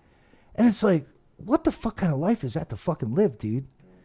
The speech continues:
Just taking shot after shot after shot.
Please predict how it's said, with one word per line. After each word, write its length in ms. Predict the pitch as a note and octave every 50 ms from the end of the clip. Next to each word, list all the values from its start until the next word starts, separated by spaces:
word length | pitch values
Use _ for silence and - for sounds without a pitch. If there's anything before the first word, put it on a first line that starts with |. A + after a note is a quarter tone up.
| _ _ _ _ _ _ _ _ _ _ _ _
Just 220 | - - F#3+ -
taking 280 | - A3 G3+ - D3 B2
shot 500 | - - - - B3 A#3+ A3+ A3 - -
after 320 | - C3+ C3 - - G2 F#2+
shot 540 | G#2 - - - - B3 G#3 F#3+ C3 - -
after 380 | - B2+ B2+ - - A2 A2 G#2
shot. 560 | - - - - - B3 G3 D3 A2 -